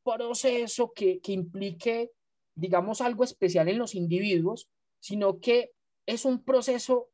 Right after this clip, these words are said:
que se basa simplemente en qué restricciones pones y qué materia prima tienes.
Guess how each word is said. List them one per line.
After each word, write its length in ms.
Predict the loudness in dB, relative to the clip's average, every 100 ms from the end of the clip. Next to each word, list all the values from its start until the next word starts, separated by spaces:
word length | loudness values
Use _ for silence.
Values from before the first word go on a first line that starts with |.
| _
que 140 | 0 0
se 160 | 4
basa 500 | 4 4 0 -4 -6 -6
simplemente 840 | -8 -4 0 2 2 0 -2 -2 -2
en 240 | -2 -2
qué 160 | -2 0
restricciones 760 | 0 -2 -4 -6 -4 -4 -6
pones 520 | 0 0 2 -4 -8 _ _ _
y 140 | -8 -4
qué 160 | -2
materia 460 | 0 0 0 0 0
prima 300 | -2 -4 -4
tienes. 440 | -2 -4 -4 -14